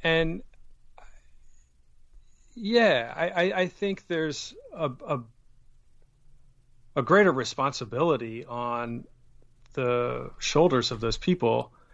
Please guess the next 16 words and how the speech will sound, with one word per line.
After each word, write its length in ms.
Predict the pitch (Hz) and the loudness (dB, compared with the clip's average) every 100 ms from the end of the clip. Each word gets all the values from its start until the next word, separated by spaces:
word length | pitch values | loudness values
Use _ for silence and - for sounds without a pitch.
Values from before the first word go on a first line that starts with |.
| _ - | _ 2
I, 260 | 208 214 | 2 4
I 20 | |
mean, 300 | 226 233 214 220 | 4 2 -2 -2
you 160 | 247 | 2
know, 160 | 196 165 | 2 2
but, 280 | 170 175 - - | 0 -2 -6 -4
but 140 | - | -2
American 640 | 190 208 262 247 185 156 131 | 0 0 2 0 0 -2 -2
religion, 800 | 120 117 180 151 135 120 120 123 _ _ _ _ _ _ | -2 0 0 0 -2 -2 -4 -8 _ _ _ _ _ _
I 80 | - | -12
think 320 | - 220 214 | -2 2 4
in 140 | 170 139 | 4 2
what 220 | 139 160 | 2 0
we're 220 | 131 143 | 2 2
talking 440 | 147 135 131 139 123 | 2 -6 -6 -6 -6
about, 480 | 120 113 113 - | -4 -4 -4 -8